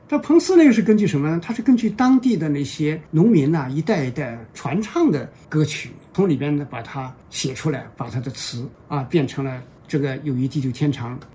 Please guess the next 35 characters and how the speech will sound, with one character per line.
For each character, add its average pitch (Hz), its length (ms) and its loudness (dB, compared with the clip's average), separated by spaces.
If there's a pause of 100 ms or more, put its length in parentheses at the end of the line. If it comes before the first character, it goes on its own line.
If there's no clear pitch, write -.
就 135 140 -4
这 208 140 -8
么 185 80 -2
一 135 60 -2
首 - 160 -10
诗。 - 340 -8 (220)
然 156 120 -4
后 208 120 -4
呢， 185 120 0
《魂 180 160 -4
断 214 120 2
蓝 175 120 0
桥》 147 220 -2
呢， 190 160 -2 (200)
把 151 120 -2
里 139 120 -2
面 147 300 -2 (160)
啊 143 120 -6
变 147 180 0
成 131 100 -4
了 143 60 0
主 127 200 -8
题 - 180 -8
曲。 - 240 -12 (120)
这 320 100 0
里 247 80 2
面 220 100 2
的 254 280 0 (280)
词 254 380 2
也 175 220 4
特 - 200 -8
别 147 120 0
好， - 360 -14 (220)
歌 254 160 -2
颂 208 280 -2